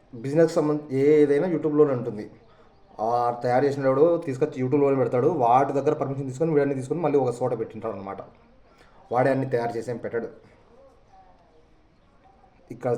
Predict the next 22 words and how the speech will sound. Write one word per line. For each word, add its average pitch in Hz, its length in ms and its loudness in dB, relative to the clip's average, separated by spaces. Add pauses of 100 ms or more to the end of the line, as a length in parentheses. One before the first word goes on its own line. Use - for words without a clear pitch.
(100)
చాట్ 127 180 2
జీపీటీ 131 540 -4
రకరకాల 127 460 0
వీడియోస్ 160 240 2
ఉన్నాయి. 139 400 -2 (800)
But 113 180 -8
ఇదంతా 185 680 4 (480)
మీరు 120 200 -6
అందుకు - 180 -4
కొనద్దండి, 160 520 0
వాటిని 131 320 -2
యూజ్ 156 160 -2
చేసుకోవద్దని 143 400 2
కాదు. 123 400 -2 (640)
నువ్వు 160 220 4
రూపాయి 156 560 4
విలువైన 160 400 2
దాన్ని, 165 400 2
వాడు 139 320 0 (100)
రూపాయి 135 340 0
విలువైన 139 300 0
దాన్ని 135 640 -4